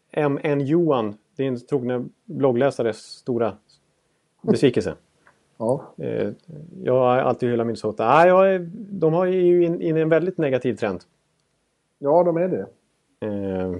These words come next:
Speaker 2: Det känns knackigt.
Speaker 1: Ja, jag tror de bara har två segrar senaste tio till och med. Och Devin Dubnyk har, tycker jag inte heller varit fem plus direkt. Det var ju ungefär vid den här tiden i fjol som han blev tradad till Minnesota och var så vansinnigt bra resten av säsongen.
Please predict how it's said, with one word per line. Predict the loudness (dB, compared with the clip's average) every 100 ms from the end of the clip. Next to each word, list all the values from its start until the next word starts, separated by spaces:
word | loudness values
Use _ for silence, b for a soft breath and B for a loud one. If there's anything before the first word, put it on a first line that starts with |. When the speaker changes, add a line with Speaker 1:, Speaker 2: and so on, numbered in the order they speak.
| -12 _ _ _ _ _ _ _ _ _ _ _ _
Speaker 2:
Det | -4
känns | 0 0
knackigt. | 0 -2 0 2 2 0 -20 _ _ _
Speaker 1:
Ja, | 4 8 10 8
jag | 6
tror | 2
de |
bara | 4 4
har |
två | 4 2 2
segrar | 4 2 2 0
senaste | -2 -6 -6
tio | -4 -4
till | -4 -6
och |
med. | -8 -12 _ _ _ _
Och | 0 2 2 2
Devin | 2 4 2
Dubnyk | 2 2 -2 -2
har, | -4 -4
tycker | -8 -8
jag | -6
inte | -4
heller | -4 -4
varit | -6 -10 _ _ _ _ -4
fem | -2 0
plus | 0 -2 -6 -20 _ -2
direkt. | 0 0 -8 _ _ _
Det | -8 -2
var | 0
ju | 0 0
ungefär | -2 -2 -2
vid | -2
den | -4
här |
tiden | -4 -4 -4
i | -4
fjol | -4 -6
som | -6
han | -8 -8 -2
blev | 0 4
tradad | 6 6 4 0
till | -4
Minnesota | -4 -4 -6 -4 -6
och | -4
var | -4
så | 0
vansinnigt | 4 4 2 -2 -2
bra | -2 -4 -6 _ _ _ _
resten | -6 -6 -6 -10
av |
säsongen. | -8 -8 -8